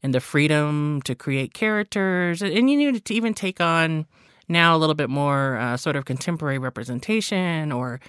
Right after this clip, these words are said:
issues, but come to them in sort of a side,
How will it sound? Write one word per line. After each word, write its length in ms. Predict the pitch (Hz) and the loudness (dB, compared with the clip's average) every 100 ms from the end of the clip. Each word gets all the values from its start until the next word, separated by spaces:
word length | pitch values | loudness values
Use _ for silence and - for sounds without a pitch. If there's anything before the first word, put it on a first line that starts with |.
| - _ - | -20 _ 0
issues, 880 | 196 - 208 196 190 175 175 170 165 | 2 4 2 4 4 4 2 -2 -6
but 140 | - 127 | -6 -2
come 200 | 214 202 | 2 4
to 80 | 180 | 4
them 200 | 170 165 | 4 2
in 140 | 156 | 0
sort 160 | - 156 | 0 -2
of 80 | |
a 60 | 139 | -2
side, 520 | - 147 135 127 135 | 0 2 2 0 -4